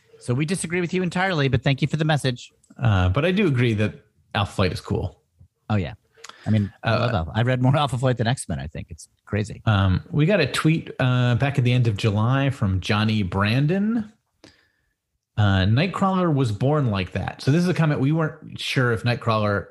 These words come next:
Speaker 2: turned into
Speaker 1: Yes, yeah.
Speaker 2: Nightcrawler when
Speaker 1: 'Cause most,
Speaker 2: he hit
Speaker 1: most people's mutant powers show up around puberty.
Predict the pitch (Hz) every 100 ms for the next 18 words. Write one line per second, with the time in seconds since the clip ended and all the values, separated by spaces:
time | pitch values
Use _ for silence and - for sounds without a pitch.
0 | _ - 139 127 117 131 - 160 160 160
1 | 165 147 139 104 - - 120 104 165 -
2 | 156 156 160 156 - 123 147 202 107 120
3 | 196 - 196 175 147 127 147 131 127 123
4 | 117 - 120 110 107 104 98 - 101 76
5 | -